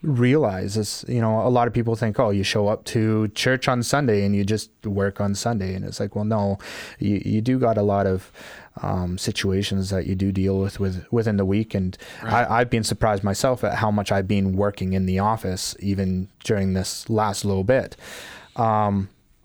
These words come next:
Speaker 1: and so I, I got intimidated out of being a pastor, um, back in two thousand nine because I was actually asked to come and speak at a church in, um, Wild Horse Plains, Montana.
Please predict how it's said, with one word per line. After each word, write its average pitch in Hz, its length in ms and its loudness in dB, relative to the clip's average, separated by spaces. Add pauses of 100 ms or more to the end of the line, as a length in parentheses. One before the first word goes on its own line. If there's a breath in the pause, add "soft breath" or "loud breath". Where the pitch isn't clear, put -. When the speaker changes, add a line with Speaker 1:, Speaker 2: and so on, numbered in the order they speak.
(560)
Speaker 1:
and 135 120 2
so 143 200 6
I, 135 240 4
I 139 120 6
got 143 220 4
intimidated 120 680 2
out 117 120 2
of 110 80 0
being 107 480 2
a 104 140 -8
pastor, 107 680 0 (360 loud breath)
um, 101 560 0
back 110 220 0
in 110 80 -2
two 107 160 0
thousand 104 680 0
nine 101 200 2
because 104 200 0
I 107 60 4
was 107 100 0
actually 127 340 2
asked 101 280 0
to 107 40 -4
come 101 200 -2
and 95 100 -2
speak - 320 -4
at 98 80 0
a 95 60 -2
church - 400 -2
in, 104 180 0 (480 loud breath)
um, 101 540 2
Wild 117 320 2
Horse 110 320 2
Plains, 101 560 0
Montana. 95 720 0